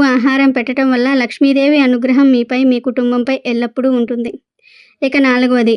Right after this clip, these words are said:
అప్పుల బాధలు ఉన్నవారు, అప్పులలో చిక్కుకుపోయిన వారు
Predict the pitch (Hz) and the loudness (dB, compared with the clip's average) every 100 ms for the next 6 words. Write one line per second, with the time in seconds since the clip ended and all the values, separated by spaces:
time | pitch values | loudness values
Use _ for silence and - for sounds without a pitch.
0 | - 254 285 294 277 262 254 262 247 247 | -2 -4 0 0 0 0 2 2 2 0
1 | 240 247 247 - _ 247 226 294 285 254 | 0 -2 -4 -6 _ -12 -2 0 2 2
2 | 254 262 _ _ - 285 330 339 330 285 | 0 -4 _ _ -6 -2 -2 -2 0 2
3 | 269 254 247 247 | 2 0 0 -2